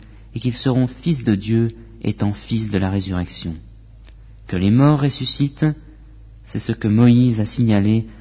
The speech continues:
à propos du buisson, quand il appelle le Seigneur le Dieu d'Abraham, le Dieu d'Isaac et le Dieu de Jacob. Or Dieu n'est pas le Dieu des morts, mais des vivants, car pour lui tous sont vivants. »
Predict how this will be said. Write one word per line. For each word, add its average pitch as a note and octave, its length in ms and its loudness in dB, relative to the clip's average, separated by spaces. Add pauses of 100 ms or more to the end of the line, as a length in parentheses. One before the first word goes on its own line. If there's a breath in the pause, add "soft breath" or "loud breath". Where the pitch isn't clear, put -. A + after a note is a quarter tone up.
(140)
à A2+ 100 -4
propos C3+ 320 -2
du B2+ 120 -2
buisson, A2 400 -4 (500)
quand - 180 -8
il G2+ 100 0
appelle A2+ 440 2
le A2 80 -2
Seigneur A2 640 2 (420 loud breath)
le G2+ 100 -2
Dieu A2+ 200 0
d'Abraham, G2+ 720 -2
le G#2 140 0
Dieu G#2 200 0
d'Isaac F#2+ 600 -2 (100)
et - 40 -4
le G2+ 140 2
Dieu F#2 200 -2
de F#2 60 -4
Jacob. F2 520 -8 (1000 soft breath)
Or G#2 240 2
Dieu B2 300 4
n'est A#2+ 120 4
pas F3 200 4
le D#3+ 80 4
Dieu A2+ 160 0
des F#2+ 140 0
morts, E2+ 380 -4 (300 soft breath)
mais G#2 140 4
des G2 140 2
vivants, G2 420 -2 (1300 soft breath)
car F#2 200 -4
pour D3+ 220 2
lui C3 260 2 (180)
tous G#3 140 2
sont A#2+ 320 -4
vivants. » E2+ 400 -4